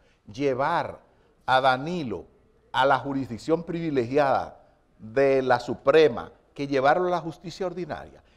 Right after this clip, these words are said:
Es lo mismo coger a los miembros de la Cámara de Cuentas, hacerle un juicio político, destituirlo y someterlo a la justicia ordinaria,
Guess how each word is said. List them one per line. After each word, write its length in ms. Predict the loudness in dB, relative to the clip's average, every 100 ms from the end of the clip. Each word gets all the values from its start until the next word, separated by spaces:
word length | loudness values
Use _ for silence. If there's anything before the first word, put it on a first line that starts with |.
| _
Es 280 | 4 4 4
lo 160 | 2 2
mismo 480 | 2 -4 -4 -4 2
coger 500 | 2 8 8 8 6
a 80 | -2
los 200 | -2 -4
miembros 380 | -4 -2 0 0
de 80 | 0
la 180 | 0
Cámara 360 | -2 0 2 2
de 100 | 0
Cuentas, 560 | 0 0 0 -6 -16 -18 _ _ -6
hacerle 420 | -6 -2 0 2
un 120 | 0 -2
juicio 400 | -4 -2 -2 2
político, 600 | 2 2 -6 -8 -10 -10 -14 -12
destituirlo 1120 | 2 4 4 -2 -4 -4 0 -2 -2 -6 -6 _ _ _ _
y 100 | -10
someterlo 800 | -6 -4 -4 -2 0 2 4 4
a 40 | 4
la 100 | 2
justicia 480 | -2 -8 -8 -2
ordinaria, 680 | -2 -2 -2 -2 -2 -4 -8